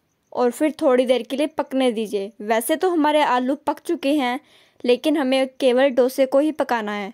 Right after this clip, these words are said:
देखिए, हमारा डोसा पक चुका है। अब हम इसे अलग प्लेट में निकाल लेंगे।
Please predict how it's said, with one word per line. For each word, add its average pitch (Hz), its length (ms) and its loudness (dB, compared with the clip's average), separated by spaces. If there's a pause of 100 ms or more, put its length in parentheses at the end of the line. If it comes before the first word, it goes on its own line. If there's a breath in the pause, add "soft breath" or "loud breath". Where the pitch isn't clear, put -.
देखिए, 262 320 2
हमारा 277 220 2
डोसा 254 320 0 (160)
पक 277 140 -6
चुका 294 320 -2
है। 285 260 0 (1500)
अब 277 200 0
हम 294 240 0
इसे 302 440 0 (220)
अलग 277 340 0
प्लेट 262 280 2
में 285 140 2
निकाल 262 420 0
लेंगे। 202 480 -4